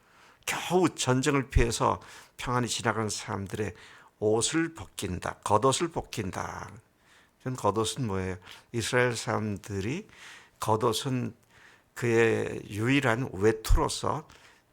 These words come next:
잠자리에서 덮고 자는 침낭 같은 일을 하면서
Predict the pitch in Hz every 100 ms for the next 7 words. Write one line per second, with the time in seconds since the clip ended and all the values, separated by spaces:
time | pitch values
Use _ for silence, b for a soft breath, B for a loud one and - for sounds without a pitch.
0 | - - 110 123 117 - 143 135 143 131
1 | 123 127 - 117 - - 135 117 113 110
2 | 107 104 b b b _ - - 202 190
3 | 185 170 165 143 131 - - 127 120 127
4 | 113 101 113 113 - 180